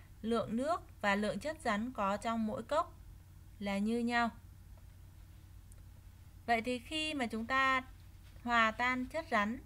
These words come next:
vào trong nước thì sẽ có bốn trường hợp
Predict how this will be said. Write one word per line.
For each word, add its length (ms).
vào 140
trong 280
nước 280
thì 240
sẽ 200
có 220
bốn 320
trường 280
hợp 280